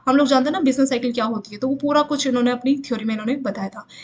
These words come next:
इन्होंने बोला था कि हाई unemployment rate क्यों आ जाता है, inflation इतनी महंगाई क्यों आ जाती है, लोग अनएम्प्लॉय क्यों हो जाते हैं, क्योंकि अमेरिका में भी देखिए one fourth population unemployed थी। तो इन सभी के कारण इस book में दिए गए थे,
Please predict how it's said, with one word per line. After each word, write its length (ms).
इन्होंने 180
बोला 180
था 100
कि 100
हाई 240
unemployment 460
rate 180
क्यों 180
आ 20
जाता 240
है, 60
inflation 520
इतनी 160
महंगाई 280
क्यों 240
आ 40
जाती 240
है, 60
लोग 280
अनएम्प्लॉय 320
क्यों 220
हो 60
जाते 260
हैं, 100
क्योंकि 160
अमेरिका 340
में 100
भी 80
देखिए 240
one 200
fourth 200
population 360
unemployed 420
थी। 40
तो 120
इन 160
सभी 200
के 100
कारण 260
इस 140
book 160
में 100
दिए 160
गए 240
थे, 60